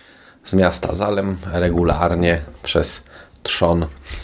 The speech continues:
spadają odpadki, wokół których tegoż wysypiska właśnie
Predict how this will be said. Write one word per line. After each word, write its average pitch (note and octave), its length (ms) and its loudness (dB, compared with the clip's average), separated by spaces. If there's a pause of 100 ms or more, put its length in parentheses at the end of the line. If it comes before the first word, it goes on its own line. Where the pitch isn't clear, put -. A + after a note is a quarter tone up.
spadają F2+ 640 0
odpadki, B2+ 680 0 (1000)
wokół G#2+ 360 2
których - 640 2 (180)
tegoż D2+ 340 -2
wysypiska F#2 800 0 (800)
właśnie E2+ 600 2